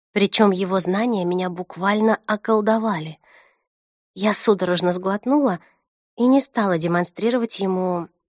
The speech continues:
всю свою привязанность. Пока мы шли, в мою влажную шёрстку задувал ветер, вызывая невыносимое ощущение прохлады и влаги.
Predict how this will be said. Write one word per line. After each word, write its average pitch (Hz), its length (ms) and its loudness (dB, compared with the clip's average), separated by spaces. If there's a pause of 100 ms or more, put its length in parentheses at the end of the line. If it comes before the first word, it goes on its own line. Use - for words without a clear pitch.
(120)
всю - 220 -2
свою 170 320 0
привязанность. 156 840 -8 (1300)
Пока 180 320 -2
мы 175 140 0
шли, 254 420 -2 (360)
в 185 100 -6
мою 196 280 0
влажную 202 500 0
шёрстку 254 560 -4
задувал 185 480 -2
ветер, 190 500 -6 (400)
вызывая 202 500 2
невыносимое 220 880 2
ощущение 190 720 -2
прохлады 262 640 -2
и 214 260 -8
влаги. 170 540 -12